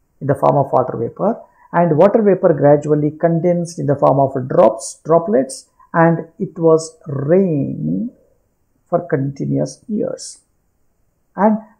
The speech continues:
because of continuous raining, the rain water ran over the land and collected all the minerals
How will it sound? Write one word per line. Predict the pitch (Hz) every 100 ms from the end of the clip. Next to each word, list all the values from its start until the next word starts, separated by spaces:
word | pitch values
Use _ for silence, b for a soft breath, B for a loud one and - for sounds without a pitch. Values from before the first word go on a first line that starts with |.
| 139
because | 180 269 240
of | 233
continuous | - 226 226 208 208 196 190 - 143
raining, | 143 135 143 127 104 - _ _ _ _ _ _ _ 151
the | 156
rain | 135 143 170 180 156 143
water | 135 139 143 139 139 B B 160
ran | 131 117 139 190 247
over | 214 190 165
the | 156
land | 147 151 156 147
and | 143 139 -
collected | 151 156 156 147
all | 139 143 143 139
the | 131
minerals | 135 139 131 - - -